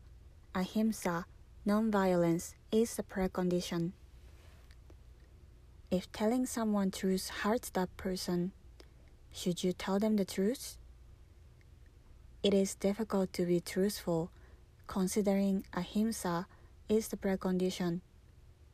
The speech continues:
I'd like to share a wonderful consideration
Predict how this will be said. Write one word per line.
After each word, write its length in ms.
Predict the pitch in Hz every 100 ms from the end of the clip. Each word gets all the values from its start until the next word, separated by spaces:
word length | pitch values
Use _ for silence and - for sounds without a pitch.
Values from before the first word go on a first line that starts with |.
| - - - - - - - - - - - -
I'd 200 | 196 214
like 280 | 208 226 -
to 120 | 247
share 280 | 240 - 208
a 60 | 185
wonderful 540 | 190 208 214 214 208
consideration 1000 | 202 196 185 180 180 175 180 185 170 170